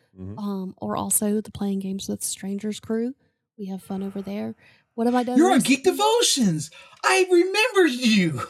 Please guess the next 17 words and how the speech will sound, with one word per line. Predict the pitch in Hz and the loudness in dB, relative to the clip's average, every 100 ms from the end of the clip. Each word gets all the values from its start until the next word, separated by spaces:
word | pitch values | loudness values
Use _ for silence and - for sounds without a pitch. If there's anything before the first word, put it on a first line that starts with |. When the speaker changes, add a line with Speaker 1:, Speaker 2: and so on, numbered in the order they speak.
| - _ _ 381 - | -14 _ _ -20 -20
Speaker 3:
<laughs> | _ _ _ _ _ _ | _ _ _ _ _ _
Speaker 2:
Don't | 190 | -10
know | 180 | -10
what's | 185 185 | -10 -12
happening. | 185 190 185 269 - - | -12 -14 -14 -14 -10 -8
<laughs> | 349 403 - - - - - _ 247 - - - _ _ | -6 -6 -8 -8 -10 -10 -12 _ -12 -12 -18 -20 _ _
Uh, | 233 226 202 196 | -2 -2 -4 -10
you | - 202 | -12 -10
can | 214 202 | -4 -2
also | 196 - 202 196 190 190 - - _ _ _ | 0 0 0 0 -2 -4 -8 -18 _ _ _
fi-, | - - - 208 - | -20 -20 -18 -14 -12
I | - 208 | -10 -12
lost | 202 196 - | -10 -12 -12
my | 214 | -12
train | 214 220 | -12 -14
of | - | -14
thought. | 220 220 | -14 -16